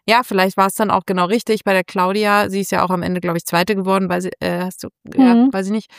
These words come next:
Speaker 1: Aber
Speaker 2: Genau.
Speaker 1: dann scheint ja die Zeit an den V Ps, ähm, auch richtig gewesen zu sein. Ähm, weil, ja, dann kommt's
Speaker 2: Voll.
Speaker 1: einfach auch drauf an, dass man warm bleibt, dass man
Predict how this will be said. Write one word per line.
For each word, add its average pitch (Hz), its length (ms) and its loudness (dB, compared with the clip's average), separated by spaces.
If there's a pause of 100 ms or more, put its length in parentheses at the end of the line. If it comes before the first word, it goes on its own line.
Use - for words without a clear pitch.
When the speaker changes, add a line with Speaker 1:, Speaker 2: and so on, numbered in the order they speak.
(220)
Speaker 1:
Aber 190 160 2 (400)
Speaker 2:
Genau. 180 160 0
Speaker 1:
dann 180 140 -2
scheint 180 260 0
ja 190 100 4
die 185 140 -2
Zeit 180 360 2
an 185 140 2
den 180 140 0
V 175 180 0
Ps, 190 600 0 (100)
ähm, 170 680 -2 (120)
auch - 180 2
richtig 214 280 0
gewesen 170 340 0
zu 160 140 -2
sein. 147 340 -2
Ähm, 170 460 2
weil, 160 480 0 (160)
ja, 170 160 0 (140)
dann 160 240 -6
kommt's 165 100 -12
Speaker 2:
Voll. 220 120 6 (100)
Speaker 1:
einfach 208 280 2
auch 170 160 -2
drauf - 220 -8
an, 175 180 -4
dass 185 140 -6
man 190 180 -2
warm 214 240 4
bleibt, 208 380 0
dass 185 160 -6
man 180 260 -2